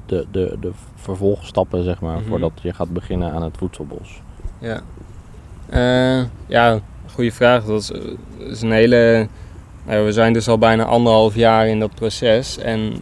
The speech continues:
Speaker 2: waar, waar we nu eigenlijk staan is dat, eh, de gemeente is heel positief.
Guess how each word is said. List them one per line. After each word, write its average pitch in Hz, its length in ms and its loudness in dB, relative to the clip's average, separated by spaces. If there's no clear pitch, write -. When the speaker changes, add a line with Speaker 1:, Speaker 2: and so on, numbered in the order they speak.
Speaker 2:
waar, 110 320 0
waar 107 240 0
we 110 60 -2
nu 113 120 2
eigenlijk 117 320 0
staan 120 360 0
is 120 120 -4
dat, - 260 -6
eh, 101 380 -4
de 104 80 -4
gemeente 117 440 2
is 110 80 -2
heel 117 180 0
positief. 123 760 0